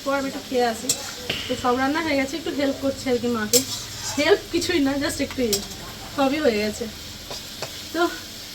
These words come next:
এই কাঠের উনুনে যে কি কষ্ট রান্না, যে করে একমাত্র সেই বোঝে বলো। আমি এইটুকুতে ওইরকম ঘামছি দেখো, শুধু এইটুকুতে।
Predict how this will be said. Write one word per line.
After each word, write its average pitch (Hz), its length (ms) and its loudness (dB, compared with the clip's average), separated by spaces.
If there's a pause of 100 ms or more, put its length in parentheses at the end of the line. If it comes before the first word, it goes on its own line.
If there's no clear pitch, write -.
(140)
এই 285 160 4
কাঠের 277 460 0
উনুনে 269 380 4
যে 247 120 4
কি 247 240 -2
কষ্ট 240 300 0
রান্না, 240 360 2
যে 240 200 4
করে 240 200 2
একমাত্র 240 420 0 (120)
সেই 233 140 4
বোঝে 208 260 0
বলো। 220 260 -2 (380)
আমি 262 180 6
এইটুকুতে 269 420 4
ওইরকম 285 280 -2 (100)
ঘামছি 247 300 2
দেখো, 302 240 -2 (220)
শুধু 254 160 0
এইটুকুতে। 240 520 4